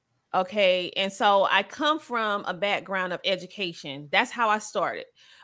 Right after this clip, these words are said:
Um, I was the person that come into the schoolhouses, uh, to help children work through their behavior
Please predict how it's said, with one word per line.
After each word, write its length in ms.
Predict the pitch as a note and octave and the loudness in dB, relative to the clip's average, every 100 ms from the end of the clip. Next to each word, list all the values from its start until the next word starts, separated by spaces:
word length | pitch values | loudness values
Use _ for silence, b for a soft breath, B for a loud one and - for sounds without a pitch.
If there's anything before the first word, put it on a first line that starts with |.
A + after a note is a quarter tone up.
| b | b
Um, 580 | F3+ F#3+ F#3 F3+ E3+ F3 - | 6 8 8 4 0 0 4
I 120 | G3+ | 4
was 200 | G#3 G#3 | 4 -2
the 100 | G3+ | -6
person 380 | - A3 B3 A#3+ | 0 0 0 -4
that 120 | D#3+ | -4
come 200 | A3+ G3 | -6 -8
into 160 | F#3+ F3 | -8 -8
the 80 | |
schoolhouses, 1000 | F#3 - G#3+ G#3 G#3+ G3 G3 G3 G#3+ A#3 | -10 -4 -2 0 0 2 2 2 -2 0
uh, 540 | G#3 F3+ F3 E3+ E3+ E3+ | 4 6 6 4 2 0
to 120 | G#3 | -2
help 280 | F3+ A3 - | 2 2 0
children 520 | - A#3 G3 G3 G#3 | -8 -4 -4 -4 -4
work 240 | G3 F3 - | 0 0 -2
through 140 | F#3+ | -6
their 140 | E3+ D#3+ | -2 -2
behavior 520 | D#3+ G3 G#3 E3+ | -4 -2 -2 -2